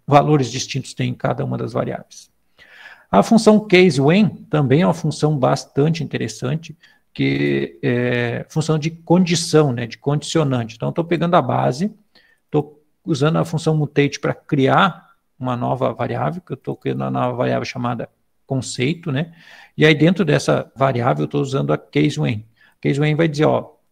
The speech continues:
se atender essa condição, vai atribuir um determinado valor, né? Então, se o coeficiente for menor do que cinco,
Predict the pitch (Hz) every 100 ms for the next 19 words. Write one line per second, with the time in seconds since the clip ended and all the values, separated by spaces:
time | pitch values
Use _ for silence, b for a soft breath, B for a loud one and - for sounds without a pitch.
0 | _ - - - 175 165 - 151 - 151
1 | 135 147 - - 127 120 - 143 180 165
2 | _ _ _ 135 131 139 - 147 143 156
3 | 131 127 156 165 - 156 180 170 151 160
4 | 131 117 131 147 156 123 117 - b b
5 | b 151 160 202 202 - 208 220 220 -
6 | 165 151 - - 170 175 165 147 - -
7 | - 202 220 131